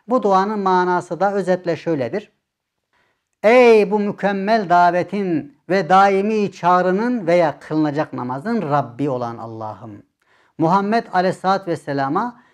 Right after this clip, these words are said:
sana yaklaştırıcı her türlü vesileyi ihsan et.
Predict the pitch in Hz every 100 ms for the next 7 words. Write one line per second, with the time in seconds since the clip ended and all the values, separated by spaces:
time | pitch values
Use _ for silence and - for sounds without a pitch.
0 | _ _ - 170 208 196 190 190 175 -
1 | 190 185 175 175 147 190 226 214 185 185
2 | 175 165 151 - 180 175 202 233 208 -
3 | 165 - - 180 196 156 127